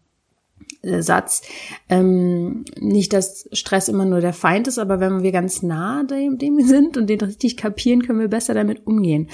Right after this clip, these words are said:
Ich kann euch auf jeden Fall sagen, seit Anfang dieses Jahres, zweitausendzwanzig,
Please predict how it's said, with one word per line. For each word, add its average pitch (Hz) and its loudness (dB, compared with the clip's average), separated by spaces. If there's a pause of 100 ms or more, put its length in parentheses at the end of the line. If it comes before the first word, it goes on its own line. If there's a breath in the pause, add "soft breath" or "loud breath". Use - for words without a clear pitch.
(460 loud breath)
Ich - -10
kann 262 2
euch 254 2
auf 247 -6
jeden 254 -2
Fall 240 -2
sagen, 233 0
seit 220 0
Anfang 240 2
dieses 220 0
Jahres, 185 0
zweitausendzwanzig, 202 -2